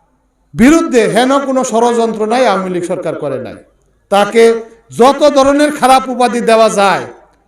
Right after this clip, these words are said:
তাকে দিয়েছে। কারণ কি? তারেক রহমানের জনপ্রিয়তা। তারেক রহমান,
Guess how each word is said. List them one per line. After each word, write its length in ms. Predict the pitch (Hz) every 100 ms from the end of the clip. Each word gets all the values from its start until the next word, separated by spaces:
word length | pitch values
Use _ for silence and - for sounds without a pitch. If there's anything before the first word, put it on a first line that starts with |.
| _ _ _ _ _
তাকে 240 | 208 196 208
দিয়েছে। 340 | 202 208 196
কারণ 400 | 190 240 254 269
কি? 280 | 247 302 381 - - _ _
তারেক 260 | 196 214 226 214
রহমানের 500 | 214 208 196 190 180
জনপ্রিয়তা। 840 | 190 190 185 165 156 127 - - _ _ _ _ _ _ _ _
তারেক 320 | - 226 269 285 285
রহমান, 640 | 277 269 277 285 277